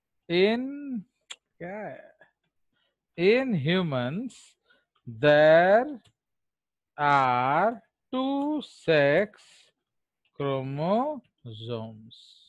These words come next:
Okay? X and Y. ठीक है? तो in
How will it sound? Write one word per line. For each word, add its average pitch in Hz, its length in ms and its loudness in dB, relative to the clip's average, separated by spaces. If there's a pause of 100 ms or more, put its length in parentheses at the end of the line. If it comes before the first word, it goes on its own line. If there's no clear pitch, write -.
(640)
Okay? 214 460 -2 (640)
X 165 640 0 (380)
and 135 680 0 (220)
Y. 104 640 -12 (720)
ठीक 175 220 -6
है? 247 120 -2 (600)
तो 131 220 -8
in 196 840 0